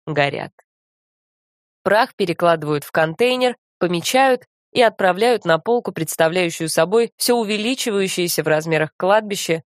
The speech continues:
так как останки проводят там еще больше времени, чем тела в холодильнике. Они будут находиться там, пока государство, наконец, не признает, что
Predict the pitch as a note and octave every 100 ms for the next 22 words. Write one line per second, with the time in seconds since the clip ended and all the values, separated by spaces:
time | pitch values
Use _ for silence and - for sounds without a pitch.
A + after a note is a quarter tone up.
0 | - F3+ E3+ - F3 - A3+ A#3+ A#3 G#3
1 | G3+ G#3 G#3+ G3+ G3+ F#3+ F3+ - - E3
2 | D3 C#3 - E3 F3 A3 G3+ E3+ G3 G3+
3 | - D3+ D3+ - D#3 D#3 D3+ D3+ E3 -
4 | - _ _ _ _ _ _ - A3 D4
5 | C#4 B3+ A#3+ A#3+ A3 A#3 A#3 A3 G#3 A#3+
6 | G#3+ D#3 D3+ D#3 D#3 D#3+ F#3 G3 G#3+ -
7 | E3 E3 E3 F3 G3+ G3 - G#3 G3+ G#3
8 | F#3 A3 A3+ F3 - - D#3+